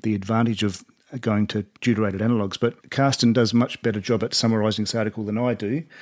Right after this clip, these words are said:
Uh, but it does raise <laughs> issues for forensic toxicologists, where we have to think about how are we going to analyse for these drugs in the future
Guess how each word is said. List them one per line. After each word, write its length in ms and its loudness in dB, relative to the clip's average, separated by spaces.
Uh, 220 4
but 120 4
it 80 0
does 220 4
raise 540 4
<laughs> 140 -4
issues 360 2
for 300 2
forensic 560 2
toxicologists, 800 -2
where 180 2
we 220 2
have 240 -4
to 80 -2
think 240 0
about 240 2
how 220 4
are 60 6
we 100 4
going 280 4
to 120 -2
analyse 680 2
for 200 -2
these 200 2
drugs 300 0
in 60 6
the 60 2
future 500 -2